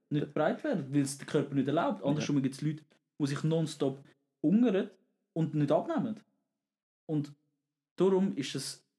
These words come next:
Speaker 1: das Schönheitsideal von, von der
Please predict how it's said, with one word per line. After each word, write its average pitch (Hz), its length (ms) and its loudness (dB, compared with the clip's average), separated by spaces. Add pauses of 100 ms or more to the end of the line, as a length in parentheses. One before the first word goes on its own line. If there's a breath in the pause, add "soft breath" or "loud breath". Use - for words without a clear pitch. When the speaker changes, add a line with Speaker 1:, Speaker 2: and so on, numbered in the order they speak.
(720)
Speaker 1:
das - 380 -12 (560)
Schönheitsideal 143 1600 0
von, 120 360 -6 (580)
von 123 200 -10
der 117 120 -2